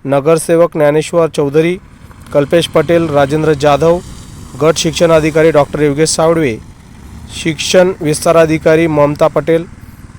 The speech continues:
धनराज राजपूत, सुनील तावरे, ॲडव्होकेट स्मिता जैन, प्रवीण कुलकर्णी, शहादा तालुका माध्यमिक उच्च माध्यमिक मुख्याध्यापक संघाचे अध्यक्ष जगदीश पाटील, जयदेव पाटील,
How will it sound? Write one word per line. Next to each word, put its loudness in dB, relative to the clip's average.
धनराज 4
राजपूत, 0
सुनील -4
तावरे, 2
ॲडव्होकेट 0
स्मिता -2
जैन, -2
प्रवीण 0
कुलकर्णी, -2
शहादा 0
तालुका -2
माध्यमिक -4
उच्च -8
माध्यमिक 0
मुख्याध्यापक -4
संघाचे -4
अध्यक्ष -4
जगदीश -4
पाटील, 0
जयदेव 0
पाटील, -2